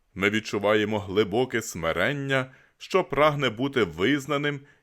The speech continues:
і почутим ним. Духовний підйом, відчуття близькості нашого Творця, яке народжується через покірне звернення по його допомогу та наша готовність звільнитися від старих,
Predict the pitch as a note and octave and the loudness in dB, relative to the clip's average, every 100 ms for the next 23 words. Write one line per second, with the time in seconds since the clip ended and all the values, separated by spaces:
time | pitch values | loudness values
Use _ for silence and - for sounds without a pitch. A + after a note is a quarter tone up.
0 | _ F#3 F#3+ G#2 - F#2 F#2+ G2+ G2 G2+ | _ -4 -2 -2 -4 -6 -6 0 -2 -2
1 | _ - F2 E2+ C#2+ - _ _ _ _ | _ -12 -6 -6 -6 -14 _ _ _ _
2 | _ _ _ _ _ _ F2+ G2+ - F#2+ | _ _ _ _ _ _ -2 -2 0 0
3 | F2 E2 D#2+ E2+ C#3 G2+ D2 _ _ _ | 0 -6 -10 -2 -2 -2 -8 _ _ _
4 | _ _ A2+ E3 - E3 - E3 G#2 G2 | _ _ -8 -8 -6 -6 0 0 0 0
5 | C#3 C#3 - F#2 - F2 F2 F2 - E2 | 0 0 -2 -2 0 -2 0 -2 0 -2
6 | - E2+ E2 - A#2 C3+ B2 _ _ _ | 0 -4 -4 -2 2 2 0 _ _ _
7 | F2 F2+ A#2 A2 F#2+ G#2 D3+ C3+ C3 B2 | 0 2 2 2 2 2 0 0 -2 0
8 | A2 - F#2 F#2 - F#2 - B2 D3 D3 | -4 0 -2 -2 -2 -6 -6 -4 -4 -2
9 | C#3+ G#2+ E2+ F2 A#2 C3 C3+ C#3 C3+ C3+ | -4 -4 0 0 0 -2 -6 -4 -4 -8
10 | _ _ _ G3 G3 E3+ D3+ C3 - F2 | _ _ _ 0 2 2 2 0 -2 -2
11 | G2 C#3+ C#3 A2+ - _ _ _ G2+ F#2 | 0 0 0 -2 -6 _ _ _ 0 2
12 | F2+ B2 D#3+ E3+ C#3+ C3 G#2 A#2+ A#2 A2 | 4 2 2 -4 -2 -2 0 0 -2 -6
13 | - _ _ - G2+ C3+ C3 F#2+ F#2 A#2 | -8 _ _ -12 -10 -6 -4 0 0 -2
14 | B2+ B2 F#2 E2+ - E2 G2 C#3 C#3+ | -4 -2 -2 -2 -4 -2 0 -2 -4